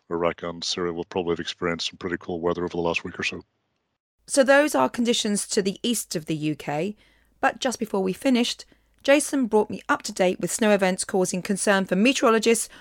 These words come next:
Speaker 2: on the other side of the globe, this time North America.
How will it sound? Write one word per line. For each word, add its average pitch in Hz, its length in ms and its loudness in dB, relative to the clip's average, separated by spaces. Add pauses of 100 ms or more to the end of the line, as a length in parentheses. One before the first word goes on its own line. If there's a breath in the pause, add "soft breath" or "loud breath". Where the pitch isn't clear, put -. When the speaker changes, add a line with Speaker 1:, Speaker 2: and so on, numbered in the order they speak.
(100)
Speaker 2:
on 196 120 -2
the 202 180 0
other 185 160 2
side 175 320 -2
of 165 60 -8
the - 80 -4
globe, 156 400 -2 (360)
this 220 180 6
time 170 380 -4 (160)
North 190 240 0
America. 180 500 0